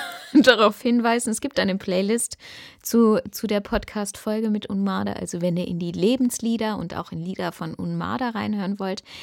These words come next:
dann hört euch die begleitende Playlist an und schreibt uns gerne eine Nachricht über Instagram und Co. oder kommentiert, teilt Beiträge, lasst uns diesen Podcast noch weiter in die Welt tragen und noch ganz viele Menschen erreichen.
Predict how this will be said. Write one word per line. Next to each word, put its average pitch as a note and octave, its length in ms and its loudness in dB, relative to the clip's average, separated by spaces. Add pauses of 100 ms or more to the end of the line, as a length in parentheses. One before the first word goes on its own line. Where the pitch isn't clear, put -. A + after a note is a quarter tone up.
(160)
dann F3+ 180 0
hört A3 200 0
euch G3 160 -4
die F3 340 -2
begleitende E3+ 540 -4
Playlist C#4 560 -4
an G#3+ 180 -2 (380)
und D#4+ 200 2
schreibt D4+ 300 0
uns C4+ 120 0
gerne B3 260 0
eine G3 180 -2
Nachricht F3 440 -2
über E3 240 -2
Instagram G#3+ 560 -2
und F#3+ 100 -2
Co. G3+ 320 2
oder F#3 240 2
kommentiert, G#3 960 2 (320)
teilt A#3+ 480 4
Beiträge, G3+ 640 2
lasst A3 340 -2
uns A3 240 0
diesen G3+ 260 -2
Podcast G3+ 540 -4
noch F#3 160 -6
weiter A3+ 340 -2
in A3 100 -2
die G#3 120 -2
Welt F#3 260 -2
tragen E3+ 360 -6
und E3 160 -10
noch - 140 -14
ganz F#3+ 260 -4
viele F3 260 -8
Menschen D#3+ 400 -10
erreichen. - 720 -12